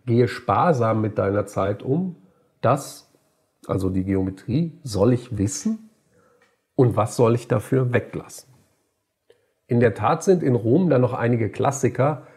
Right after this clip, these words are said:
der babylonischen und ägyptischen Vermessungskunde im Einsatz,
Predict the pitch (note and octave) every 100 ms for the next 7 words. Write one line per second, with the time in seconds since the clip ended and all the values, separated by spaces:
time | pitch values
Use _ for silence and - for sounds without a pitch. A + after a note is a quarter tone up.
0 | _ A#2+ G#2+ A#2 G#2+ G#2 A#2 D3 - C#3+
1 | B2 G2+ G#2+ A#2 - C3 B2+ - G2+ B2
2 | C3 G#2+ - - G#2 G2+ G#2 - G#2 A2
3 | C3+ D#3+ -